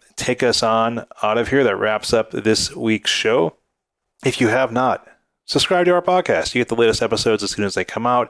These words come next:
If you use Apple Podcast, you can leave us a, you know, star rating. A review is always awesome. We always shout out those reviews when we get 'em. Uh, you can also go on to Spotify, leave us some stars there. I know a ton of you have. So,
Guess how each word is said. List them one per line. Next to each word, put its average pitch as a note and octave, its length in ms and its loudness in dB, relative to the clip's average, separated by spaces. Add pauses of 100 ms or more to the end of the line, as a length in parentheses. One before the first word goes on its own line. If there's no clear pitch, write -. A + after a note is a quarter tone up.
(380)
If G#2+ 140 -6
you A2 40 -4
use A2 200 2
Apple A2+ 320 0
Podcast, G#2+ 760 -2
you G#2+ 60 -12
can G2 200 -6
leave G2 200 0
us G2 280 0
a, F2+ 360 2
you F#2+ 60 -6
know, F2 80 -2
star B2+ 360 0
rating. A#2 580 0
A F#2+ 80 -2
review G2 460 0
is A2 120 2
always A2 260 2
awesome. A2 400 2
We G2+ 120 -2
always F#2+ 200 0
shout G#2 180 0
out G2 120 0
those F#2+ 180 -2
reviews G2+ 420 -2
when F#2+ 80 -8
we F#2 80 -8
get A2 180 -2
'em. G#2+ 200 -2 (480)
Uh, F#2 160 0
you G#2 60 -4
can A#2 120 -2
also G#2 260 0
go G2+ 440 2
on G2+ 380 0
to G2 680 -4
Spotify, G#2+ 680 0
leave G#2 160 0
us G2+ 120 2
some F#2+ 160 -8
stars G2 420 -2
there. G2+ 240 0
I G2+ 40 -2
know G2 180 0
a F#2 60 0
ton - 280 -4
of G#2 100 0
you G2+ 180 0
have. G2+ 420 0
So, F#2+ 560 -2